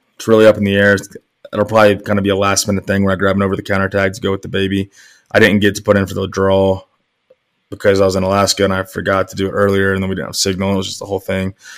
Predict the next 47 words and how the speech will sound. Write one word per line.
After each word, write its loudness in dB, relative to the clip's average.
So 2
I 8
didn't 2
put 4
in 2
for -8
the -4
secondary 0
draw, -2
which -2
is -2
probably 8
a 0
good 0
thing, 0
'cause -2
if -8
I'm -2
gonna 2
go, 0
it'll 0
pro-, -6
like -4
I -8
said, -6
it'll -8
probably -8
be -12
last -4
minute. -4
And 0
then -2
I 4
may 6
still 2
try 2
to 2
grab 0
a -2
leftover 0
muley 2
tag 0
for -4
a -4
private 0
land -4
area 2